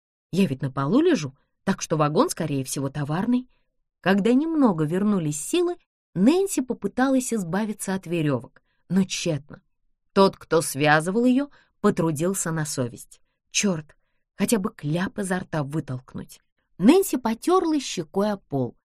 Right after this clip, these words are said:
надеясь, что это поможет, но из этого ничего не вышло. В вагоне царила полная тишина, из чего Нэнси заключила, что кроме неё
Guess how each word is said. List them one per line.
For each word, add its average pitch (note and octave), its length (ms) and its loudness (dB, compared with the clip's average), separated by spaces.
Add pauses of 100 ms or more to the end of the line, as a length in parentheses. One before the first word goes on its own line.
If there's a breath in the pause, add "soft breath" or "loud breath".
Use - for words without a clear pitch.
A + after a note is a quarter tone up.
(120)
надеясь, G3 420 4
что F3 240 0
это G3 200 0
поможет, D3+ 580 -4 (340)
но G3+ 100 4
из F3+ 240 4
этого A#3 320 2
ничего G#3+ 720 2
не G3+ 140 0
вышло. C#3 440 -4 (360)
В C3 120 -10
вагоне A3 480 4
царила G3+ 480 -2 (140)
полная A#3+ 560 4
тишина, F3 640 -4 (240)
из G3 140 2
чего F#3 240 0
Нэнси F3 380 0
заключила, D#3 600 0
что - 200 -6
кроме E4 380 0
неё D3 480 0